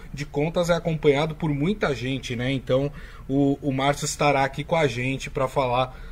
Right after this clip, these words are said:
sobre a final da N B A. Claro, eu tô brincando com o Morelli, que eu falei chinelando. Gente, Morelli, editor de esportes, há nove dias das Olimpíadas, você imagina o que o Morelli tem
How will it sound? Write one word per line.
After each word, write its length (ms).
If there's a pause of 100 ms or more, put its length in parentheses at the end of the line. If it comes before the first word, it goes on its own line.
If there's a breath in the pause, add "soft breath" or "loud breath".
(100)
sobre 320
a 60
final 520 (400 loud breath)
da 460
N 340
B 380
A. 80
Claro, 280
eu 40
tô 140
brincando 480
com 80
o 20
Morelli, 560
que 80
eu 60
falei 260
chinelando. 720
Gente, 460 (440 soft breath)
Morelli, 600
editor 360
de 80
esportes, 760 (380 soft breath)
há 160
nove 420
dias 500
das 300
Olimpíadas, 720
você 180
imagina 600
o 40
que 100
o 60
Morelli 520 (200)
tem 560